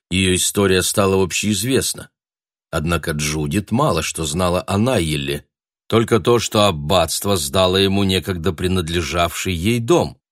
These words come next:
и то, что о самом мастере и о его работе с похвалой отзывались и в городе, и в Форгейте.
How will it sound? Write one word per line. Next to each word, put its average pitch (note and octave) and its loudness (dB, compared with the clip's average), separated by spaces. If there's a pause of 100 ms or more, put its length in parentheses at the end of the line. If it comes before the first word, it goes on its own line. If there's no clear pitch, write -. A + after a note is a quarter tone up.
(140)
и F2 -2
то, F#2+ 0
что F2+ -2
о E2+ 0
самом F2 0
мастере E2 -2
и D#2+ -4
о E2+ 2
его E2+ 0
работе F#2 0 (260)
с - -6
похвалой G2 2
отзывались G2 0
и C3 -2
в F2 -4
городе, F#2+ 0 (300)
и G#2+ 2
в - -4
Форгейте. E2+ -4